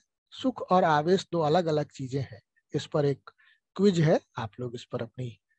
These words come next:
आ, बात को, आ, पर respond कर सकते हैं। तब तक सुख और आवेश वाले मुद्दे पर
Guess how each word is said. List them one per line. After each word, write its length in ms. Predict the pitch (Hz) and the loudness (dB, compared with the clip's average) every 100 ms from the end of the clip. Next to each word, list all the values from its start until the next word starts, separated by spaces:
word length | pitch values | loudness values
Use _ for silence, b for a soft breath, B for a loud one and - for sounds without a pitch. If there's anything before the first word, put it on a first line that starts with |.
| _ _ _ _ _ | _ _ _ _ _
आ, 140 | 120 110 - _ _ _ _ - | -10 -10 -12 _ _ _ _ -6
बात 220 | 127 127 - | -4 -4 -10
को, 240 | 131 117 - _ 127 | -10 -12 -12 _ -12
आ, 40 | 113 110 _ _ _ - | -12 -14 _ _ _ -18
पर 100 | 107 _ - 123 | -16 _ -16 -12
respond 440 | 120 - 143 135 | -12 -6 -6 -4
कर 180 | - 165 | -2 0
सकते 320 | 185 156 - | 0 -2 -4
हैं। 120 | 220 - b b b _ - | -4 -6 b b b _ -2
तब 120 | 180 - | 0 2
तक 160 | 185 - - _ | 2 0 -20 _
सुख 300 | - 247 - | -4 -4 2
और 160 | 202 170 | 4 6
आवेश 400 | 147 175 190 180 | 6 6 6 4
वाले 200 | 165 165 | 4 4
मुद्दे 420 | 143 139 - 165 | 0 -4 -2 -4
पर 180 | - | -2